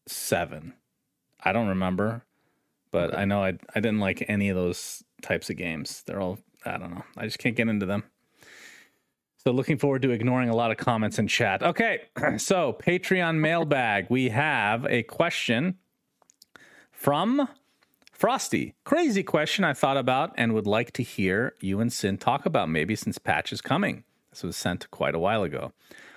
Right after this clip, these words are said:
Speaker 1: "What are your
Speaker 2: Every
Speaker 1: thoughts
Speaker 2: time.
Speaker 1: about removing B K B from the game?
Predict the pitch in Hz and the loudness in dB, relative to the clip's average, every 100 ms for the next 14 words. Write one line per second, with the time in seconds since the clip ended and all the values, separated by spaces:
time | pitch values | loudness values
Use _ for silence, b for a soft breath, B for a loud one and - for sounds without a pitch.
0 | b 110 185 208 170 151 160 151 - - | b 0 2 2 2 4 4 2 0 -6
1 | - 117 127 131 120 120 139 151 139 98 | -2 0 2 2 2 2 2 0 0 0
2 | 135 185 - 165 143 123 127 - 110 113 | 0 0 0 0 2 2 0 0 0 2
3 | 113 123 147 101 65 | 2 2 2 0 -4